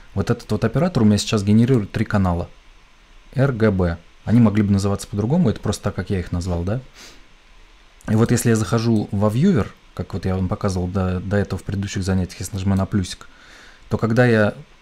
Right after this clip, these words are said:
перемещаю мышку над вот этими каналами, они у меня подсвечиваются.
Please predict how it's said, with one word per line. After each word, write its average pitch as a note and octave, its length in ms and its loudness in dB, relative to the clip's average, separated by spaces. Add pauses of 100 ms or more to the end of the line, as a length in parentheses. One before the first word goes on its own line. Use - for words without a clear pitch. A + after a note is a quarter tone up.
(120)
перемещаю A2 480 4
мышку G#2 460 2 (640)
над G2+ 240 2 (920)
вот G#2 140 -2
этими G#2+ 220 2
каналами, A#2 560 0 (800)
они G#2 180 2
у D3+ 60 6
меня A#2 180 6
подсвечиваются. F#2 720 -4